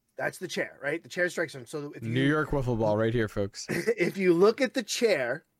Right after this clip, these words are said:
Speaker 1: at a lawn chair, anywhere from where, like, the, the actual seat
Speaker 2: Mm-hmm.
Speaker 1: is,
Speaker 2: Mm-hmm.
Speaker 1: all the way up the, the hand, the, um, armrest, all the way to the top of the chair. If the ball touches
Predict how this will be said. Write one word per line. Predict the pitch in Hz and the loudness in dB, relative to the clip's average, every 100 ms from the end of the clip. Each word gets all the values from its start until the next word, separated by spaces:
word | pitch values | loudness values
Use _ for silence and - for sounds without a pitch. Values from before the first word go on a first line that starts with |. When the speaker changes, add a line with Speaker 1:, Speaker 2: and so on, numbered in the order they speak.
| _ - | _ -6
Speaker 1:
at | 143 | -2
a | |
lawn | 156 170 139 | 2 2 0
chair, | - 113 127 - - _ _ | -6 -8 -10 -14 -20 _ _
anywhere | 175 190 226 233 226 | 0 2 4 6 4
from | - 208 190 | 2 -2 2
where, | 180 | 2
like, | 165 160 147 - | 4 0 -2 -10
the, | 143 135 - | -8 -8 -8
the | 160 - | -10 -2
actual | 170 185 - 185 | 0 0 -4 -6
seat | 143 - - - 170 175 | -6 -12 -16 -12 -10 -8
Speaker 2:
Mm-hmm. | 165 190 | -2 0
Speaker 1:
is, | 233 247 - - _ _ _ _ _ 120 | 0 -6 -16 -20 _ _ _ _ _ -12
Speaker 2:
Mm-hmm. | 123 131 _ _ _ _ | -12 -14 _ _ _ _
Speaker 1:
all | 202 180 196 | 6 6 6
the | 208 | 4
way | 214 208 | 4 4
up | 190 - | 4 0
the, | 156 147 | -6 -8
the | 131 147 | -8 -10
hand, | 127 180 185 202 | -4 0 0 0
the, | 160 156 | -2 -2
um, | 143 135 139 | -2 -4 0
armrest, | 165 190 202 220 - - | 0 2 2 0 -4 -2
all | 165 | 0
the | 170 | 2
way | 175 | 2
to | 165 | 0
the | 147 | -8
top | - 175 170 170 | -6 -2 -2 -2
of | |
the | 160 | -6
chair. | - 147 104 - _ _ _ _ - | -6 -6 -8 -14 _ _ _ _ -10
If | 160 123 | -8 -4
the | 156 | -6
ball | 113 180 202 262 | 0 4 6 6
touches | 269 - 240 - 185 | 4 0 -2 -2 -8